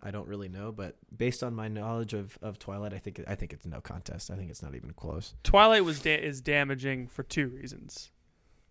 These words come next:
Speaker 2: to culture as a whole. Twilight, Twilight was, Twilight was one of those things where in middle school everyone made fun of it. It was like, "I don't like Twilight. I want Twilight." Uh. Um, but that was correct.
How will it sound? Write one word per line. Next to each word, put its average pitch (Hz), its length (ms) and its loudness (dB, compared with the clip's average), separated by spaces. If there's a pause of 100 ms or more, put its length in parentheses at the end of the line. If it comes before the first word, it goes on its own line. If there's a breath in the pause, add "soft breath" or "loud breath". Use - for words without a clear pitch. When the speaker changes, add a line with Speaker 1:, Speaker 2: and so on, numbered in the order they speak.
(140)
Speaker 2:
to 160 120 10
culture 156 460 8
as 131 120 0
a 127 60 -4
whole. 135 320 -2
Twilight, 185 420 12
Twilight 196 380 10
was, 151 340 6 (120)
Twilight 214 320 10
was 175 120 4
one 185 100 8
of 175 60 6
those 151 160 6
things 156 300 4
where 143 140 6
in 139 160 2
middle 147 180 8
school 143 300 4
everyone 139 300 6
made 131 220 2
fun 139 180 6
of 135 80 4
it. 143 120 4
It - 420 -18
was 143 100 4
like, 147 160 6
"I - 40 12
don't 196 180 12
like 170 160 8
Twilight. 143 500 4
I 143 40 2
want 151 220 0
Twilight." 139 640 0
Uh. - 1000 -4
Um, 135 360 4 (220)
but 147 280 6 (140)
that 147 240 8
was 139 160 2
correct. - 580 -2